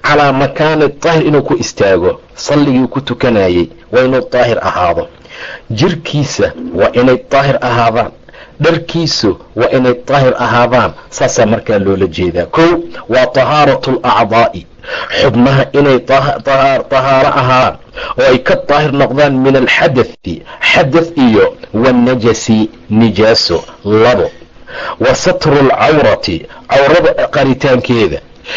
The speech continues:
inuu qofku cawradiisa asturo. Muxuu ku asturayaa? Bilibaasin, labis iyo dhar, daahirin, oo daahir ahoo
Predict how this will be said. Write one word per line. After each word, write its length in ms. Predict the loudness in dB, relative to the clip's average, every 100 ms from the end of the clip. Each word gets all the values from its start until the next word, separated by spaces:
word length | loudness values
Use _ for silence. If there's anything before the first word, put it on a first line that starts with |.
| -6
inuu 260 | 0 2 2
qofku 340 | 2 -2 -2 -2
cawradiisa 840 | 2 2 2 2 2 0 0 0
asturo. 580 | 0 -4 0 2 2 0 -8 -6
Muxuu 340 | 0 2 2
ku 120 | 2
asturayaa? 800 | 0 0 -2 0 2 4 2 0 -4 -10
Bilibaasin, 920 | -4 0 2 2 2 0 -2 -4 -4 -4 -12 -2
labis 480 | 0 2 0 -2 -2
iyo 260 | 0 0 2
dhar, 260 | 0 0 -4 -18 -10 0
daahirin, 520 | 2 4 2 0 0
oo 260 | 0 0 0
daahir 300 | 0 0 2
ahoo 500 | 2 4 4 2